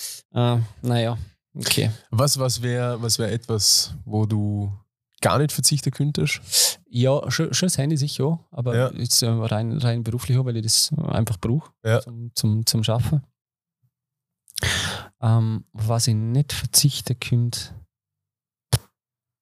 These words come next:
Speaker 1: schwierig. Also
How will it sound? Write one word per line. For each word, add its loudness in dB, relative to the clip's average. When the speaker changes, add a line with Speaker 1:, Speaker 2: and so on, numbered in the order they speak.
Speaker 1:
schwierig. 2
Also 8